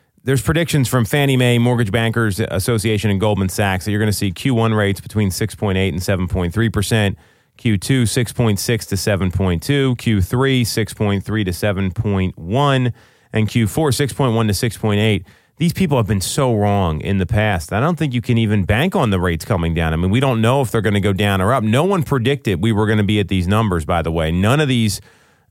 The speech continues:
economic forecasters predicted this. So look at the predictions at your own risk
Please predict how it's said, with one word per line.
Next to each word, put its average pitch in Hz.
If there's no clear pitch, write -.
economic 127
forecasters 110
predicted 113
this. 95
So 101
look 139
at 196
the 190
predictions 127
at 123
your 107
own 117
risk 101